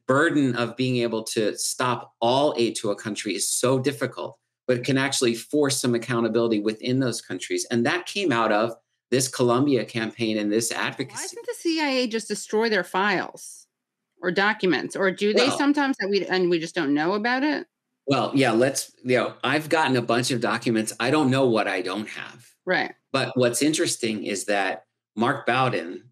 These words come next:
Speaker 1: the, the author I told you about who wrote that book, Killing Pablo, Mark Bowden got a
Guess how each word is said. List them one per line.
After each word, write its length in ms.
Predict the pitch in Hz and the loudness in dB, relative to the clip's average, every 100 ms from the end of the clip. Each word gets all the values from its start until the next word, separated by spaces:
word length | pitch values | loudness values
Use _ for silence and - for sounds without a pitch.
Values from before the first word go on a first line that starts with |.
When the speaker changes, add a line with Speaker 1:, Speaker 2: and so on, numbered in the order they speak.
| - | -4
Speaker 1:
the, 240 | 104 95 - | 0 0 0
the 120 | 95 | -2
author 260 | 110 113 | 0 0
I 80 | 104 | 0
told 240 | 95 123 104 | 0 -2 -2
you 60 | |
about 160 | 98 90 | -2 -4
who 80 | 92 | -2
wrote 220 | 98 104 | 0 0
that 160 | 110 | -4
book, 160 | - 98 | -4 -6
Killing 280 | - 95 90 | -4 -2 -2
Pablo, 440 | - 139 104 87 - _ _ _ | -2 0 0 0 -8 _ _ _
Mark 360 | 107 131 185 - | -2 0 -2 -4
Bowden 380 | 139 143 120 107 | -2 0 0 0
got 320 | 113 110 98 | -2 -2 -2
a 160 | 104 | -6